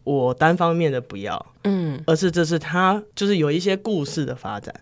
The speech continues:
Speaker 2: 嗯。
Speaker 1: 对，然后再加上我基本上没有办法接受父亲的某一些行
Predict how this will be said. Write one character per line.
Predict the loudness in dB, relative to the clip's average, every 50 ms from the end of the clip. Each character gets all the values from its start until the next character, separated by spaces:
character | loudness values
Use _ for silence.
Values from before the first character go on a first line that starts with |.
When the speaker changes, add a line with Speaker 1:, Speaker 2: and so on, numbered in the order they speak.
| _ _ -2
Speaker 2:
嗯。 | 0 0 0 0 -2 -4 0 2
Speaker 1:
对， | 4 4 4
然 | 4 4 4
后 | 4 4
再 | 6 4 2 2
加 | 2 0 0
上 | 0 0 0 0 -2 -2 -4
我 | -4 -6 -4
基 | -2 0
本 | 0 0 0 0
上 | -2 -2 -2 -2 -2 -4 -2
没 | 0 0
有 | 0 0
办 | 0 0 -2 -2 -2
法 | -4 -6 -6
接 | -6 -8 -6 -6 -6 -6
受 | -4 -4 -4 -4 -4 -6 -8
父 | -8 -6 -6
亲 | -4 -4 -4
的 | -4 -6
某 | -6 -10 -12
一 | -12 -12
些 | -10 -10 -10
行 | -10 -12 -12